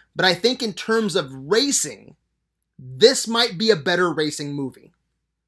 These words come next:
I also think that the cinematography, sound design, music are all top notch. I think this movie could probably be trimmed by ten, fifteen minutes.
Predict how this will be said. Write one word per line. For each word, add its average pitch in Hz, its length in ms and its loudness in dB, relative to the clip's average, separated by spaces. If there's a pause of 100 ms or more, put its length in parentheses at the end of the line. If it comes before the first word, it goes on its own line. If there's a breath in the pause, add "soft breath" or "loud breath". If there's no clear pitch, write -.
(100)
I 180 120 4
also 214 240 4
think 196 180 2
that 175 100 -8
the 160 60 -10
cinematography, 202 1080 0
sound 208 400 4
design, 208 500 0
music 208 360 0
are 208 80 2
all 196 160 4
top 190 280 0
notch. 180 440 -2 (640)
I 170 100 0
think 208 160 2
this 185 120 -4
movie 190 200 0
could - 120 -6
probably 180 280 2
be - 40 -12
trimmed 226 640 -2
by 196 560 2 (640)
ten, 202 380 0
fifteen 208 500 -2
minutes. 220 420 -4